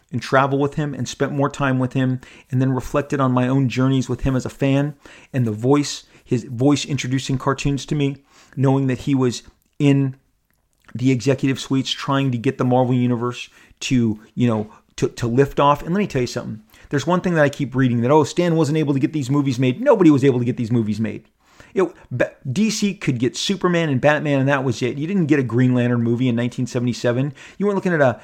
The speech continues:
you weren't looking at a Justice League movie, okay? Th-, there were, the, the New Gods were not something that was possible in nineteen seventy-eight, nineteen eighty-two, nineteen ninety, okay? I, I met with these execs. I was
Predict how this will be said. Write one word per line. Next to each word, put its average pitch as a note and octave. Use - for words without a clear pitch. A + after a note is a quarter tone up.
you F3
weren't F3+
looking D3
at A#2+
a A#2+
Justice C3
League C#3
movie, C3+
okay? D#3+
Th-, D3+
there F3
were, F#3
the, D3+
the D#3
New G3
Gods D3+
were D3
not C#3+
something C3+
that B2+
was C3
possible A#2+
in C3
nineteen B2
seventy-eight, B2+
nineteen B2+
eighty-two, B2+
nineteen B2+
ninety, A#2
okay? B2+
I, C#3
I C#3+
met C#3+
with C#3+
these A#2+
execs. G#2+
I C#3
was B2+